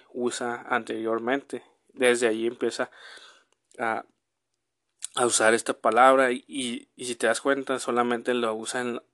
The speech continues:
en seres vivos, en, en seres vivos. El,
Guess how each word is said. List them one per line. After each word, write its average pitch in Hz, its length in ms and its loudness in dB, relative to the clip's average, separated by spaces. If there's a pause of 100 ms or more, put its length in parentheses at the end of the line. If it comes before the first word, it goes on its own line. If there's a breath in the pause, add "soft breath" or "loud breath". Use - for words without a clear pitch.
(100)
en 120 380 -12
seres 117 400 -2
vivos, 113 400 -6
en, 113 200 -10 (160)
en 120 180 -12
seres 120 460 -2 (320 soft breath)
vivos. 117 440 -12 (1800)
El, 131 260 2